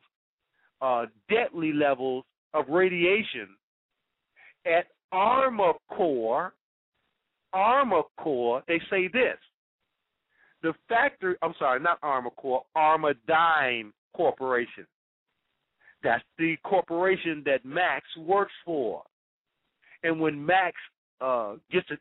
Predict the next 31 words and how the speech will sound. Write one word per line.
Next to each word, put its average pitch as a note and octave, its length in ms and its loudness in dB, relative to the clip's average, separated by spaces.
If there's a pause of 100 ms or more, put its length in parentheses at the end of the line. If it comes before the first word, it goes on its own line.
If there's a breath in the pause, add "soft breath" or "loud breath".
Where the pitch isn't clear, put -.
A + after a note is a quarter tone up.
interruption F#3 720 0 (180)
in E3+ 140 -6
his E3+ 200 -2
machine, D3+ 800 -8 (1000 soft breath)
he A3 180 -2
tries F#3 320 2
to E3 120 -4
go G3+ 300 2
in G3+ 320 -2
and D3+ 180 -6
clear A#3 380 0
the E3+ 100 -8
machine F3+ 600 -10
per F3+ 180 0
his D#3 160 -4 (100)
supervisor's D#3+ 760 0
instructions C#3+ 640 -6
or C3 160 -2
be C#3+ 180 -8
fired. D#3 480 0 (840 soft breath)
And E3 140 -2
when D#3+ 120 -2
he E3 80 -2
goes F#3 420 2
in A3+ 80 0
there, C#3 340 -2 (420)
he, F#3+ 280 -6 (140)
uh, C3+ 340 -2 (640)
uh, C3+ 60 -4
removes F3+ 640 0
the G3+ 80 0